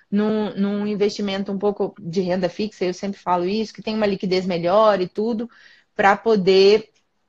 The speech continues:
é, vocês terem esse acesso e não depender cem por cento de renda variável, porque isso também é,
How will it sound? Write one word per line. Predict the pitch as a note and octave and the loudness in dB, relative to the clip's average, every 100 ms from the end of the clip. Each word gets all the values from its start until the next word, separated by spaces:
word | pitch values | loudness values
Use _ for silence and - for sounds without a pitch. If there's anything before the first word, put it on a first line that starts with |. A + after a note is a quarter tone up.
| _ _ _ _ - | _ _ _ _ -2
é, | F3 F3 F3+ | 2 4 4
vocês | F3+ G3 G#3 | 2 0 0
terem | G3+ G#3 G#3+ G#3+ | 4 4 4 2
esse | A3 B3 | 0 0
acesso | A#3+ - G3 G3+ - B3 | -2 0 2 4 2 0
e | |
não | A3+ A3 A3+ | 0 0 0
depender | B3 A#3+ B3 A3 F#3+ G3+ | 0 0 0 2 2 2
cem | G3 G#3 | 0 -6
por | G3+ G#3+ | -6 -8
cento | G3 E3 F3+ | -6 -8 -8
de | F#3 | -8
renda | G3 F3+ | -6 -2
variável, | F3+ F3+ F#3+ F#3+ | 0 2 2 0
porque | G3+ A3 A3 | -2 -4 -2
isso | G#3 - | -2 -4
também | G3+ G3+ E3+ F#3 F#3 | -4 -2 -2 -4 -4
é, | F#3+ | -4